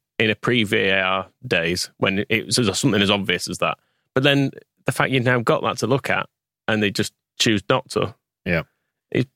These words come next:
Speaker 1: bizarre. I don't, I don't even think there's that much you can say about it. It's just,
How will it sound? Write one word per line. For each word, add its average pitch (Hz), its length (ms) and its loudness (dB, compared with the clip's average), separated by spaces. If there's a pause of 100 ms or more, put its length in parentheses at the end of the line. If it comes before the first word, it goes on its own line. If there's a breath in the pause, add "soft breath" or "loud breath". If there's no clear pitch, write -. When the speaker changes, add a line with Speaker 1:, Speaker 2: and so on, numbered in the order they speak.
(160)
Speaker 1:
bizarre. 123 480 2
I - 60 -2
don't, 160 120 2
I 160 120 2
don't 202 80 2
even 196 120 0
think 151 160 -2
there's 135 280 0
that 135 120 2
much 135 200 0
you 117 40 0
can 107 100 2
say 147 180 2
about 98 260 -2
it. - 100 -4
It's 107 180 -2
just, - 240 0